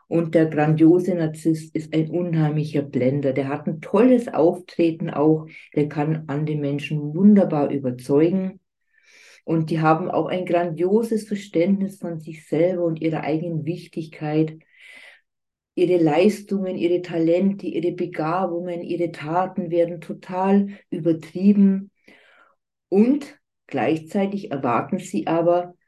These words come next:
auch, dass sie unheimlich viel Bewunderung und Anerkennung bekommen.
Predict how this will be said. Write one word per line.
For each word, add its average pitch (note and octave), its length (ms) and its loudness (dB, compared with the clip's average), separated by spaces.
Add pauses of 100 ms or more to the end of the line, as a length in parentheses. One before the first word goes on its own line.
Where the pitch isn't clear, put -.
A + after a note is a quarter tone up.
(160)
auch, D#3+ 360 2 (420)
dass D#3 300 -6
sie D#3 360 2 (240)
unheimlich D#3+ 1500 2
viel D#3+ 360 0
Bewunderung D3 800 -6
und B2+ 180 -12
Anerkennung A2 640 -4
bekommen. E2 580 -10